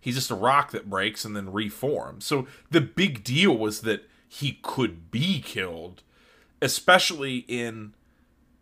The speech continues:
and so I guess to add further impact to that, that not only can he, can he be killed, but now he can be killed in a world where he can't be brought back.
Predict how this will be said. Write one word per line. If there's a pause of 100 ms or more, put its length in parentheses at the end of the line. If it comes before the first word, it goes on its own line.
(120)
and
so
I
guess
to
add
further
impact
to
that,
that
not
only
can
he,
can
he
be
killed, (320)
but
now
he
can
be
killed
in
a
world
where
he
can't
be
brought (340)
back.